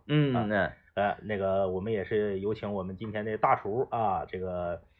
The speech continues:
Speaker 2: 田明，我为大家来介绍一下炒面的制作方法。
Speaker 1: 嗯。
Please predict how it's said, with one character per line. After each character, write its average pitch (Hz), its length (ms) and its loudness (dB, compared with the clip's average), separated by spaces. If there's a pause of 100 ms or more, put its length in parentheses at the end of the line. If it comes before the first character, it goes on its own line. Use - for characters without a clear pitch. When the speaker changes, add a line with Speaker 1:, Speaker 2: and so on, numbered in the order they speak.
(600)
Speaker 2:
田 - 120 2
明， 190 340 6
我 107 100 -2
为 107 160 4
大 101 200 4
家 104 80 0
来 92 220 -2
介 107 240 2
绍 101 160 2
一 85 80 -6
下 90 240 -4
炒 98 340 2
面 208 380 12
的 92 160 0 (460)
制 127 160 0
作 101 80 2
方 95 180 0
法。 90 160 -2
Speaker 1:
嗯。 - 40 -20